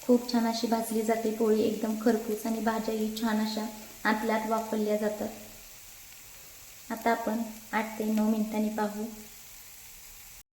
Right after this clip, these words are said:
आणि पहा, छान अशी, अ, बेसननी छान अशा भाज्या एकत्र झाल्या आहेत. आता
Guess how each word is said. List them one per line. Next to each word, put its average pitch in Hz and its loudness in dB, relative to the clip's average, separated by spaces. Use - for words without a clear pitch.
आणि 254 8
पहा, 254 4
छान 254 6
अशी, - 8
अ, 240 0
बेसननी 247 6
छान 240 6
अशा 240 4
भाज्या 240 2
एकत्र 247 0
झाल्या 240 -2
आहेत. 233 -8
आता 240 -8